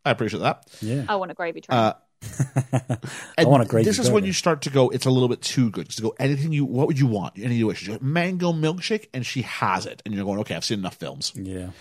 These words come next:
Speaker 1: If you get exactly what you want, this is giving me, like, s-, second line, The Witch in the Wardrobe reference.
Speaker 2: Yeah.
Speaker 1: This is giving me, like, evil, evil white queen and Turkish delight vibes.
Speaker 2: Yeah,
Speaker 3: Like, yeah.
Speaker 2: absolutely,
Speaker 1: Yeah.
Speaker 2: absolutely.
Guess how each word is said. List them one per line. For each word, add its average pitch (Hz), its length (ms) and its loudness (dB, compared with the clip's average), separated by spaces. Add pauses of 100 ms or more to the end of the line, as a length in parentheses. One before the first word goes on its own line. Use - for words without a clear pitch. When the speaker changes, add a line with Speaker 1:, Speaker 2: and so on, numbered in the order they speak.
(260)
Speaker 1:
If 107 80 -2
you 143 80 6
get 151 80 8
exactly 101 540 2
what 101 160 0
you 104 100 -2
want, 95 340 0
this 113 140 -2
is 113 100 -4
giving 107 280 -2
me, 110 100 0
like, 98 380 0 (100)
s-, 117 220 -6
second 135 280 0
line, 95 180 -2
The 92 60 -6
Witch - 160 -8
in 101 60 -6
the 90 40 -4
Wardrobe 92 420 0
reference. - 500 -10
Speaker 2:
Yeah. 92 340 -8
Speaker 1:
This 110 140 2
is 123 80 2
giving 110 240 2
me, 113 80 0
like, 101 300 0
evil, 101 480 -4
evil 107 260 2
white 95 220 2
queen 110 320 -2
and 80 120 -12
Turkish - 340 -2
delight 90 300 -4
vibes. 76 440 -10
Speaker 2:
Yeah, 101 200 -4
Speaker 3:
Like, - 140 -12
yeah. - 80 -4
Speaker 2:
absolutely, 117 560 0
Speaker 1:
Yeah. 110 140 -4
Speaker 2:
absolutely. 139 460 -4